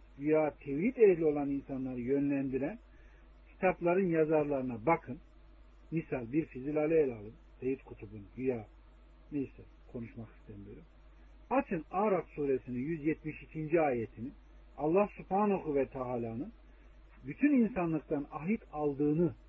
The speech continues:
söylediği ayetin tefsirine bakın. "Her ne kadar," diyor, "her ne kadar İbn Abbas'tan nakil de olsa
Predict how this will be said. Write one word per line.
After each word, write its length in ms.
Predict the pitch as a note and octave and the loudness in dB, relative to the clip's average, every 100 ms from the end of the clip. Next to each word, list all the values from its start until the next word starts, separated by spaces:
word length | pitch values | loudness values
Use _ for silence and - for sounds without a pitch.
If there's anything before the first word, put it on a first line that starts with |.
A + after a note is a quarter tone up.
| - | -16
söylediği 420 | C3+ B2 A#2+ A2+ - | -8 -6 -6 -6 -10
ayetin 480 | D3+ C#3+ A#2 - | -6 -4 -4 -8
tefsirine 680 | A#2+ - F#3 - C3 B2+ B2 | -10 -2 -2 -2 -6 -6 0
bakın. 300 | F3+ - F3+ - - - - | -2 0 -8 -10 -20 -20 -16
"Her 220 | - G#3 A3 | 4 4 6
ne 100 | A3+ | 2
kadar," 480 | A3+ E3 D#3 E3 A#2+ | 2 0 2 2 0
diyor, 120 | A2 - - - - | -8 -14 -20 -20 -6
"her 220 | C#3 B2 | -4 -2
ne 100 | C#3+ | -4
kadar 280 | - G#2 G2+ - | -6 -14 -14 -10
İbn 220 | C#3+ D3+ | -8 -4
Abbas'tan 600 | D#3 C3+ C#3 - C3+ A#2 | -6 -4 -6 -6 -10 -6
nakil 380 | D3 D#3+ C4+ C4+ | -6 -2 -2 4
de 40 | |
olsa 360 | A3 E3 - C4 | 6 4 -2 -8